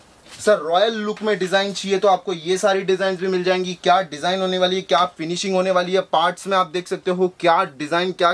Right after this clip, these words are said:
कलर कॉम्बिनेशन दिया हुआ है। सब में लोडेड फीचर्स, एक्सपेंडिंग,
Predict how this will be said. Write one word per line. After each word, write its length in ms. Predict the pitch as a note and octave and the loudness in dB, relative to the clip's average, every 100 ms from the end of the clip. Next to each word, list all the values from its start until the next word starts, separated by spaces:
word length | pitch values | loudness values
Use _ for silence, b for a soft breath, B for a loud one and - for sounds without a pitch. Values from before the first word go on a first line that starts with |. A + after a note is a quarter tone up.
| - | 0
कलर 260 | F3 F3 F#3+ | -2 -2 0
कॉम्बिनेशन 540 | F3+ F3 F3+ E3+ F#3 | -2 -2 -8 -6 -8
दिया 160 | E3 F3+ | 0 2
हुआ 180 | F3+ F#3 | 4 2
है। 40 | |
सब 260 | F3+ F#3+ F3 | 0 -2 0
में 120 | F#3 | -2
लोडेड 460 | E3+ D#3+ E3+ F#3+ - - | 0 0 2 0 0 -8
फीचर्स, 420 | E3+ D#3+ E3 B2 B B B - | -4 0 0 -2 B B B -4
एक्सपेंडिंग, 640 | E3+ - G3 G3+ F#3+ D#3+ | -4 -2 -4 -2 -4 -4